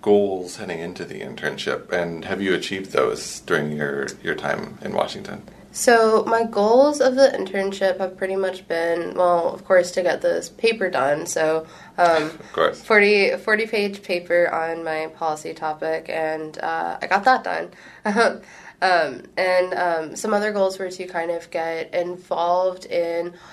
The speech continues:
Speaker 2: the D C community, 'cause I wanted to see
Speaker 1: Mm.
Speaker 2: just, like, what life was like here a little bit.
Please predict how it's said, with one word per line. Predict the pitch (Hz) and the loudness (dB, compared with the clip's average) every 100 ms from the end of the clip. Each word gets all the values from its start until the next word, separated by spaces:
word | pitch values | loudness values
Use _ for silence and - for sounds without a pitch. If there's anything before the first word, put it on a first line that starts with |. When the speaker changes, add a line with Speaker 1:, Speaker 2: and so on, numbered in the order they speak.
| - - | -12 2
Speaker 2:
the | 180 175 170 | 8 8 6
D | 170 190 | 2 -4
C | 190 - 185 | -4 -6 -8
community, | 185 196 180 170 190 208 220 220 196 | -8 -6 -4 -4 -2 -2 0 -2 -2
'cause | 196 180 | -4 -4
I | 170 | -4
wanted | 170 170 | -4 -6
to | 175 | -6
see | 175 170 170 170 | -8 -8 -8 -8
Speaker 1:
Mm. | 165 - - | -10 -16 -10
Speaker 2:
just, | - 196 - | -4 -4 0
like, | 196 185 190 | 0 0 0
what | 185 170 | 0 0
life | 160 160 | -4 -4
was | 180 180 | -8 -6
like | 175 165 | -6 -8
here | - 175 165 160 160 | -8 -6 -4 -4 -4
a | - | -4
little | 165 165 165 | -4 -4 -4
bit. | 160 160 | -2 -4